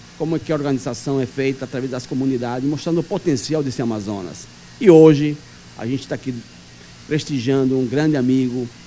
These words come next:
patrimônio do Viva Amazônia, meu amigo Zé Maria Muniz, que a gente vai fazer uma viagem agora ao Lago do Limão.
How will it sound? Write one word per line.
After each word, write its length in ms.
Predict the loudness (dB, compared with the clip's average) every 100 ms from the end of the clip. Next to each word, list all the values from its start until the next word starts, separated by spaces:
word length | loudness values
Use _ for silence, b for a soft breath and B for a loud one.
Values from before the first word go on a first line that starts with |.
| -20 -6
patrimônio 680 | -4 -2 0 4 8 8 6
do 80 | 4
Viva 200 | 2 2
Amazônia, 540 | 0 0 -4 -4 -6 -8
meu 140 | -4 -2
amigo 280 | 0 0 0
Zé 160 | 0
Maria 260 | 0 0 0
Muniz, 500 | 0 0 0 -2 -6 -14 -20 -10
que 60 | -6
a 20 |
gente 80 | -4
vai 80 | -2
fazer 220 | -2 -2
uma 140 | -2
viagem 420 | -2 -2 -4 -4
agora 340 | -4 -4 -4 -6 -8
ao 220 | 0 2 2
Lago 420 | 2 2 0 -2
do 240 | 2 6 8
Limão. 640 | 6 6 6 6 6